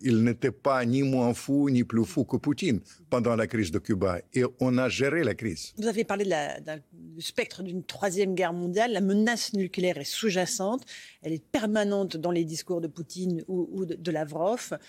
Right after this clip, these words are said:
Speaker 2: Elle existe, elle
Speaker 1: Et
Speaker 2: est
Speaker 1: de
Speaker 2: réelle.
Speaker 1: Biden, et de Biden,
Speaker 2: Et de
Speaker 1: pour
Speaker 2: Biden.
Speaker 1: équilib-, pour équilibrer.
Speaker 2: Absolument.
Speaker 1: <laughs>
Speaker 2: Euh, on, on a une écha-, une espèce d'escalade, euh, d'enchères verbales,
Speaker 1: Ouais.
Speaker 2: euh, de surenchères même.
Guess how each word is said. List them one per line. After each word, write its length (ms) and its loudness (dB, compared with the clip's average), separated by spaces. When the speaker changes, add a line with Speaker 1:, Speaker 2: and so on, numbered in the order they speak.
Speaker 2:
Elle 100 0
existe, 500 0
elle 140 0
Speaker 1:
Et 20 4
Speaker 2:
est 60 0
Speaker 1:
de 80 4
Speaker 2:
réelle. 320 2
Speaker 1:
Biden, 200 2
et 40 4
de 100 4
Biden, 540 4
Speaker 2:
Et 20 2
de 140 -2
Speaker 1:
pour 80 4
Speaker 2:
Biden. 100 4
Speaker 1:
équilib-, 360 4
pour 220 2
équilibrer. 560 2
Speaker 2:
Absolument. 580 0
Speaker 1:
<laughs> 140 -18
Speaker 2:
Euh, 120 -6
on, 240 0
on 40 4
a 40 4
une 140 2
écha-, 460 0
une 140 0
espèce 340 0
d'escalade, 560 0
euh, 220 0
d'enchères 480 0
verbales, 520 -2
Speaker 1:
Ouais. 60 0
Speaker 2:
euh, 240 -2
de 120 -4
surenchères 680 -4
même. 260 -4